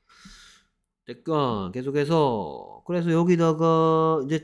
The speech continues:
A가 첫 등장하네요. He would make all the necessary preparations and then set out for his hunting trip. K라고 쓰면 되겠네요. 됐습니까? 그래서 왕이, 여기 계속해서 같은 녀석이죠.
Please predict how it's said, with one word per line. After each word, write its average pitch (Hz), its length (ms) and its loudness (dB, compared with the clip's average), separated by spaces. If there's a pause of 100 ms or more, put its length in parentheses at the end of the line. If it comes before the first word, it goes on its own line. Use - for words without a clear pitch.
A가 185 280 6
첫 175 180 -4
등장하네요. 151 880 -2
He 190 200 4
would 180 220 4
make 156 480 0
all 143 220 -4
the 151 100 -4
necessary 175 580 -6
preparations 151 880 -8
and 139 220 -10
then 123 320 -4
set 165 360 -6 (140)
out 127 400 0 (320)
for 127 160 -10
his 147 240 -6
hunting 139 420 -6
trip. - 340 -12 (440)
K라고 160 360 -2
쓰면 147 280 -12
되겠네요. 104 520 -12 (320)
됐습니까? 139 600 -6 (680)
그래서 151 260 -2
왕이, 123 1040 0
여기 151 120 -8
계속해서 151 440 -4
같은 131 260 -10
녀석이죠. 104 720 -12